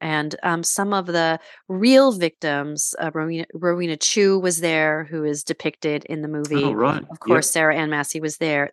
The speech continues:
Speaker 1: and Adam Shapiro was there, who plays Jodi Kantor's husband, so
Speaker 2: Right.
Speaker 1: Zoe Kazan's husband.
Speaker 2: Oh, he was great.
Speaker 1: Yeah, and
Speaker 2: Yeah.
Speaker 1: so there was a panel after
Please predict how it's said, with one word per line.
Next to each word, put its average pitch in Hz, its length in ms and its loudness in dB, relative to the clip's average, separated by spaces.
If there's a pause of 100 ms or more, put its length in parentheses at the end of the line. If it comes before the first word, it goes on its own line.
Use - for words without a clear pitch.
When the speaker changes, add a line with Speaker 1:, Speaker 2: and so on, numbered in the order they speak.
Speaker 1:
and 156 180 -4
Adam 151 200 -4
Shapiro 165 540 -2
was 160 240 -6
there, 143 340 0 (360)
who - 120 0
plays 151 680 0 (160)
Jodi 160 280 0
Kantor's 156 380 -6
husband, 170 640 -2
so 165 280 -2
Speaker 2:
Right. 160 80 0
Speaker 1:
Zoe 156 340 2
Kazan's 156 400 -6
husband. - 160 -8
Speaker 2:
Oh, 202 340 10
he 208 120 8
was 269 180 8
great. 220 520 4 (120)
Speaker 1:
Yeah, 180 220 6
and - 100 2
Speaker 2:
Yeah. 202 60 2
Speaker 1:
so 254 180 4
there 240 100 6
was 233 140 4
a 233 80 4
panel 208 880 2 (100)
after 170 960 2